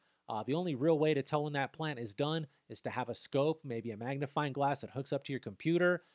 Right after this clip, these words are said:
some way to look at the trichomes. You need at least a sixty, maybe a one hundred X scope. Get in there, look at those trichomes. When they are starting to get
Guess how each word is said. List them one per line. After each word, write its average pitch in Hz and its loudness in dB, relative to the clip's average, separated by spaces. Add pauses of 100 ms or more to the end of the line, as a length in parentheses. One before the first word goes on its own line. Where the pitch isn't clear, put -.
(100)
some 180 0
way 185 2
to 170 2
look 156 -2
at 156 -6
the 156 -2
trichomes. 143 2
You 113 -6
need 147 -2
at 120 -2
least 147 -2
a - -4
sixty, 165 -2 (200)
maybe 139 -2
a 120 2
one 135 -2
hundred 143 -2
X 147 -2
scope. 165 4 (220)
Get 151 2
in 156 -2
there, 156 0
look 143 -2
at 165 -4
those 170 2
trichomes. 143 0
When 117 -4
they 151 0
are 143 0
starting 151 2
to 143 -2
get 151 2